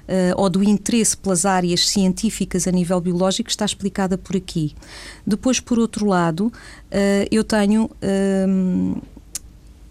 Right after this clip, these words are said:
uma grande, eh, confluência de planetas,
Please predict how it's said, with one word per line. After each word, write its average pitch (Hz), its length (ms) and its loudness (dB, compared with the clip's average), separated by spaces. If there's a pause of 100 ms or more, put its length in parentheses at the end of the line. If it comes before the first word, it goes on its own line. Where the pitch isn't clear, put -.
(400)
uma 190 520 2
grande, 190 720 2
eh, 180 340 0
confluência 196 640 0
de - 120 -6
planetas, 196 720 0